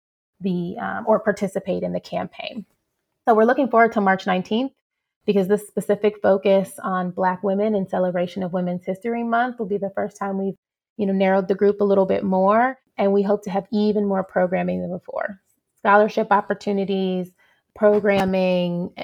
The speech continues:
and any other creative means to amplify the work of these practitioners.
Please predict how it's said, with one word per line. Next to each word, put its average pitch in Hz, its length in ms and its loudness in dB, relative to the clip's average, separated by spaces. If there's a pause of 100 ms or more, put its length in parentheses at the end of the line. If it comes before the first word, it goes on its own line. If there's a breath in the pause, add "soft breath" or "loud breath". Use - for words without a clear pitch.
and 208 100 -4
any 233 200 2
other 226 200 6
creative 208 560 4
means 196 480 0
to 196 120 -8
amplify 180 800 2 (240 loud breath)
the 190 100 2
work - 240 -2
of 87 120 -6
these - 160 -6
practitioners. - 680 -10